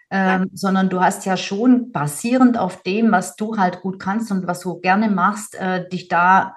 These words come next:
Speaker 1: ähm, spezifisch positioniert. Magst du das mal sagen?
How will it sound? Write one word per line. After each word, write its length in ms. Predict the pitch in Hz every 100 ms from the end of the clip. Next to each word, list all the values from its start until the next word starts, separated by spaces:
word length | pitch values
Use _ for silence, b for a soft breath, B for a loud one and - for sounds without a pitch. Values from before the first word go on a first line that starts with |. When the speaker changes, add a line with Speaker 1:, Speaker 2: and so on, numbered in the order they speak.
| -
Speaker 1:
ähm, 560 | 180 175 175 170 170 - _ _
spezifisch 1120 | 170 - 185 - - - 214 220 226 - - -
positioniert. 720 | 190 180 - 180 175 165 147
Magst 240 | 165 180
du 40 | 170
das 140 | 165
mal 120 | 165
sagen? 460 | 151 151 220 302